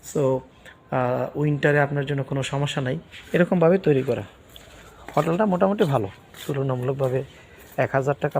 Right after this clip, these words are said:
per night। এটা আমি আবারও বলি, সেটা হলো আপনার সিজনের বাইরে, অর্থাৎ মে মাস থেকে, আহ, maybe it's expensive, হ্যাঁ, এখন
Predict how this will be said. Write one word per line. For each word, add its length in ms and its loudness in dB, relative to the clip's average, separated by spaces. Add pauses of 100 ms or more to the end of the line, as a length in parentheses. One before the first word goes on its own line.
per 120 2 (100)
night। 160 -2 (120)
এটা 200 2 (140)
আমি 160 2
আবারও 260 4
বলি, 280 0 (220)
সেটা 320 -2
হলো 180 0
আপনার 320 0 (600)
সিজনের 480 4
বাইরে, 300 -4 (140)
অর্থাৎ 280 0
মে 240 6
মাস 280 2
থেকে, 260 -2
আহ, 880 -2 (280)
maybe 240 6
it's 180 -2
expensive, 440 -2 (520)
হ্যাঁ, 260 -8 (480)
এখন 440 2